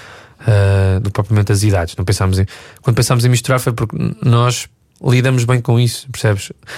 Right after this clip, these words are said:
A malta pensa assim: "Ai, pois, mas os atores cá fazem uma novela, depois fazem logo outra, que gastam logo a imagem."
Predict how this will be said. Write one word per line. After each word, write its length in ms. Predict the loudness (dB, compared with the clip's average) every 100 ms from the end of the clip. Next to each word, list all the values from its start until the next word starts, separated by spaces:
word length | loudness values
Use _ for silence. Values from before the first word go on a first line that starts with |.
| -18 -8
A 100 | 0
malta 240 | 0 2 -2
pensa 180 | 0
assim: 220 | 0 0 -4 -4
"Ai, 240 | -2 0 0
pois, 240 | 0 -2
mas 180 | -2 -4 -6 -20 -4
os 120 | 0
atores 260 | 0 0 -4
cá 260 | 0 0 0
fazem 260 | 0 0
uma 100 | 2
novela, 220 | 2 2
depois 140 | 0 0
fazem 220 | 0 2
logo 240 | 2 2 2
outra, 300 | 0 0 -2
que 100 | -2
gastam 240 | 0 0
logo 120 | 0 2
a 40 |
imagem." 400 | 2 2 0